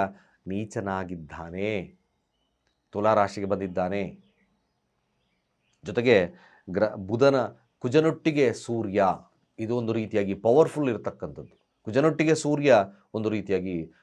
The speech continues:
ಸೇನಾಧಿಪತಿ, ಹಾಗೆ, ಆ, ಸೂರ್ಯನ ಒಂದು ಬಲವನ್ನ ಇರತಕ್ಕಂಥದ್ದು. but ಸೇನಾಧಿಪತಿ ಕೂಡ ಒಂದು ಬಲ ಕಡಿಮೆ ಇರತಕ್ಕಂಥದ್ದು ಇಲ್ಲಿ ನೋಡೋಣ. ಹಾಗೆ ಕೇತು ಯಥಾಸ್ಥಿತವಾಗಿ ಸಿಂಹ ರಾಶಿಯಲ್ಲಿರ್ತಕ್ಕಂಥದ್ದು, ಶುಕ್ರ ನೀಚನಾಗಿ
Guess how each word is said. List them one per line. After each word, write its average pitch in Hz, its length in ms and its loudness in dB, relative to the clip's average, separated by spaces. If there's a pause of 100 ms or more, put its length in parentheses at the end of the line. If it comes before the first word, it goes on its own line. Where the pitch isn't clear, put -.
(120)
ಸೇನಾಧಿಪತಿ, 135 720 4
ಹಾಗೆ, 98 500 2 (240)
ಆ, 101 40 -2 (420)
ಸೂರ್ಯನ 170 480 2 (340)
ಒಂದು 104 200 -4
ಬಲವನ್ನ 110 420 2
ಇರತಕ್ಕಂಥದ್ದು. 92 640 -6
but 110 200 -2
ಸೇನಾಧಿಪತಿ 127 880 0
ಕೂಡ 156 160 0 (400)
ಒಂದು 90 140 -8
ಬಲ 90 300 0
ಕಡಿಮೆ 85 380 -8
ಇರತಕ್ಕಂಥದ್ದು 82 680 -10
ಇಲ್ಲಿ 69 240 -14 (580)
ನೋಡೋಣ. 87 260 -6 (720)
ಹಾಗೆ 104 380 0 (720)
ಕೇತು 139 300 0
ಯಥಾಸ್ಥಿತವಾಗಿ 101 760 2
ಸಿಂಹ 117 300 -2
ರಾಶಿಯಲ್ಲಿರ್ತಕ್ಕಂಥದ್ದು, 107 960 -2
ಶುಕ್ರ 95 320 -6
ನೀಚನಾಗಿ 117 800 -6